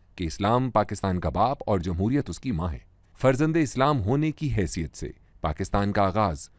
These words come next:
कोई ऐसा बुरा नहीं था। डेढ़ साल में करारदाद मकासद मंजूर हो गई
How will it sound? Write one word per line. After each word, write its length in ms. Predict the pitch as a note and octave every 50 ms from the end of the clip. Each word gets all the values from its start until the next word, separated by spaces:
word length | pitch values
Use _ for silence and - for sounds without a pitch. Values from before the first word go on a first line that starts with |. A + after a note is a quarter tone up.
| - -
कोई 160 | - D#3+ D#3 - -
ऐसा 280 | C3+ C#3+ C#3 - F3+ D#3+
बुरा 260 | A#2+ G2 A2+ D3+ D#3
नहीं 220 | C#3+ C#3+ C#3+ D3+ B2+
था। 220 | - - - - - - _ _ _ -
डेढ़ 240 | - G#2 A#2+ C#3 C3+
साल 260 | - C3+ B2+ C3 C3
में 120 | C3 C3+ C3
करारदाद 500 | - A#2+ A2 G#2 G2+ F2+ E2+ G#2 A2+ A#2
मकासद 500 | G#2 F2+ E2 - F#2 G2 - - A2+ F#2+
मंजूर 320 | F2 F2 D#2+ D#2+ A#2 C#3
हो 140 | A2 F2 D#2+
गई 160 | C#2 D2 C2+